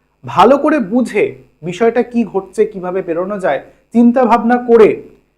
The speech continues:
সমঝে এই বিষয়টাকে বা এই প্রতিকূল পরিস্থিতিটাকে আমরা ঠিক পার করে যাব। "তুমি তোমার ওই ছোট্ট হাত দুটি আমার হাতে রাখো।"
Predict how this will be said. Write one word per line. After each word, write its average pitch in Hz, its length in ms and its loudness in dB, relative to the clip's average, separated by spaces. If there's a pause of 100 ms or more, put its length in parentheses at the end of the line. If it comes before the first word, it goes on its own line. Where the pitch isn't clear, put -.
(160)
সমঝে 208 640 0 (680)
এই 180 120 2
বিষয়টাকে 196 640 0
বা 156 100 -6
এই 156 100 -6
প্রতিকূল 170 420 -8
পরিস্থিতিটাকে 175 800 -10 (360)
আমরা 202 220 -2
ঠিক - 500 -8
পার 143 240 -2
করে 143 220 -6
যাব। 120 260 -14 (1700)
"তুমি 269 180 4
তোমার 254 460 4
ওই 226 120 2
ছোট্ট 240 400 -2
হাত 202 340 0
দুটি 254 200 -2
আমার 220 240 2
হাতে 202 240 -6
রাখো।" 139 320 -8